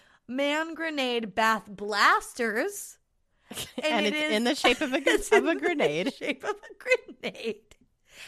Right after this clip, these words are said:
Speaker 1: And it'll fucking take your
Speaker 2: Oh.
Speaker 1: testicles and your legs off in the bath, and also you'll be very relaxed.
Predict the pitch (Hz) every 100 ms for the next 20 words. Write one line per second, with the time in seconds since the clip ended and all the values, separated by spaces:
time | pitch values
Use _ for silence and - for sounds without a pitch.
0 | - - 330 349 359 359 339 349 359 339
1 | - 262 262 311 302 349 320 349 349 349
2 | 302 330 349 330 240 202 214 202 202 208
3 | _ 240 233 247 240 185 185 - - -
4 | 226 226 208 208 208 208 190 196 190 180
5 | 180 190 202 185 - - - - -